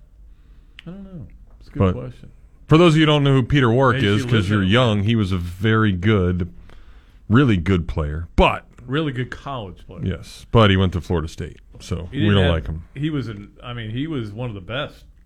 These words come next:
Speaker 2: Yeah, he was legit.
Speaker 1: in college, but didn't really make it in the N F L, and I think a lot of it was he didn't have the great speed.
Speaker 2: Mm-hmm.
Speaker 1: You know, he just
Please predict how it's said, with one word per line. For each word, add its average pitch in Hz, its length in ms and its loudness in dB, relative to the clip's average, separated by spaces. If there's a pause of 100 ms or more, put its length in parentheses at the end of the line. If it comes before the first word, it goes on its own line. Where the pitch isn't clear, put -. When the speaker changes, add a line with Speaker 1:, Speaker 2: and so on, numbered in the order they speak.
Speaker 2:
Yeah, 90 80 4
he 101 80 6
was 107 120 4
legit. 98 360 2
Speaker 1:
in 85 40 -18
college, 113 460 -14
but 101 180 -18 (720)
didn't 190 220 -2
really 185 200 -6
make 160 240 -2
it 170 40 -6
in 139 60 -10
the 127 100 -8
N 147 100 -6
F 135 140 -8
L, 160 280 -8
and 117 120 -8
I 120 80 -6
think 147 200 -12
a 127 40 -10
lot 120 240 -10
of 127 60 -10
it 120 60 -12
was 110 180 -10
he 120 80 -6
didn't 117 180 -8
have 110 200 -8
the 104 80 -10 (340)
great 110 260 -10
speed. 107 400 -12 (180)
Speaker 2:
Mm-hmm. 98 180 6
Speaker 1:
You 87 120 4
know, 98 60 -6
he 113 120 -12
just 110 340 -14